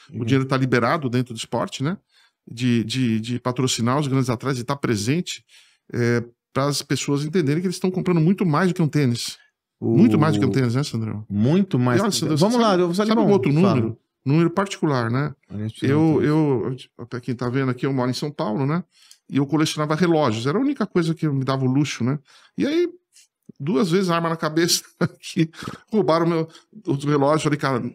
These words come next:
Speaker 2: já, já, já recebi um aviso de Deus, é, venda a sua coleção."
Speaker 1: Vamos mudar o hobby.
Speaker 2: Eu comecei a cole-,
Speaker 1: <laughs>
Speaker 2: é, eu comecei a colecionar tênis. Eu tenho vinte e quatro pares.
Speaker 1: Sim.
Speaker 2: Sandrão, sabe quantos Nike?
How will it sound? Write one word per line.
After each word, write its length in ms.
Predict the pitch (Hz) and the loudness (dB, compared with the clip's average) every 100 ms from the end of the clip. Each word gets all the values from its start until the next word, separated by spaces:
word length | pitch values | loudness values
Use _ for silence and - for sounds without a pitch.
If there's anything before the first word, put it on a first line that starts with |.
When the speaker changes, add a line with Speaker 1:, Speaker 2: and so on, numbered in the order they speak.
| - 127 | -8 -8
Speaker 2:
já, 220 | 117 123 110 | -6 -6 -4
já, 240 | 113 - | -6 -4
já 180 | 113 135 | -2 -2
recebi 320 | 143 135 123 | -2 -4 -4
um 100 | 139 | -2
aviso 340 | 127 107 127 | -2 0 -2
de 120 | 160 175 | -4 -2
Deus, 340 | 135 165 - _ _ _ _ - | 0 0 -4 _ _ _ _ -16
é, 240 | - 80 - | -12 -10 -10
venda 420 | 117 123 123 180 | -10 0 2 4
a 20 | 156 | 2
sua 160 | 143 | -2
coleção." 360 | 139 147 147 151 | -2 -2 2 4
Speaker 1:
Vamos 220 | 202 185 | 4 4
mudar 260 | 175 165 165 | 4 4 4
o 40 | |
hobby. 340 | 143 135 107 | 4 2 2
Speaker 2:
Eu 60 | 110 | 0
comecei 300 | 175 - 190 | 2 2 4
a 40 | |
cole-, 220 | 165 175 135 | 4 4 2
Speaker 1:
<laughs> 60 | |
Speaker 2:
é, 80 | - | 2
eu 80 | 131 | 2
comecei 340 | 120 139 - | 2 0 2
a 40 | 143 | 2
colecionar 380 | 160 151 160 214 | 2 2 0 0
tênis. 500 | - 165 135 107 - | 4 6 6 2 -4
Eu 80 | 113 | -4
tenho 180 | 131 | -2
vinte 200 | 123 156 | -2 -4
e 60 | - | -8
quatro 220 | - 185 - | -12 -12 -8
pares. 400 | 175 127 113 - _ | -6 -6 -10 -16 _
Speaker 1:
Sim. 220 | - 110 | -12 -4
Speaker 2:
Sandrão, 400 | 170 269 156 - | -2 0 -2 -4
sabe 200 | - 240 | -2 -2
quantos 260 | - 156 - | 0 -2 0
Nike? 460 | 180 269 131 110 | -2 -2 -8 -12